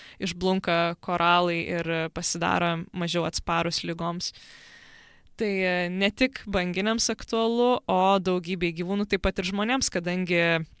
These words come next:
dėl, e, nuo viso to planktono ir panašiai priklauso visa mitybos grandinė, tai taip pat ir žuvis, kurias, e, žmonės žvejoja, tai irgi gali būti, kad, e, na, buvo įpratę žvejai tam tikrose vietose žvejoti, o dabar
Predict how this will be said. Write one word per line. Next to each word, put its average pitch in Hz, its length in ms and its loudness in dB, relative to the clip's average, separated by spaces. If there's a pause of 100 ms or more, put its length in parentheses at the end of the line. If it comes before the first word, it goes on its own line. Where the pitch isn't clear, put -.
(680)
dėl, 180 480 2
e, 170 320 4 (200)
nuo 196 160 -2
viso 208 200 4
to 202 140 4
planktono 208 640 2
ir 190 80 2
panašiai 180 380 -2
priklauso 180 460 -4
visa 170 200 0
mitybos 175 440 -2
grandinė, 196 500 0
tai 175 120 -2
taip 175 180 -4
pat 175 240 2
ir 175 160 4 (240)
žuvis, 180 540 0
kurias, 170 540 0
e, 160 140 -4
žmonės 208 460 0
žvejoja, 170 540 0 (480)
tai 180 180 -2 (160)
irgi 208 260 0
gali 170 280 2
būti, 175 340 -4
kad, 151 160 -6 (140)
e, 151 260 -2 (200)
na, 165 180 -6 (220)
buvo 175 360 -2
įpratę 180 400 0
žvejai 175 260 -2
tam 185 180 -4
tikrose 175 400 -4
vietose 170 360 -4
žvejoti, 170 640 -2
o 175 320 -2
dabar 165 400 -6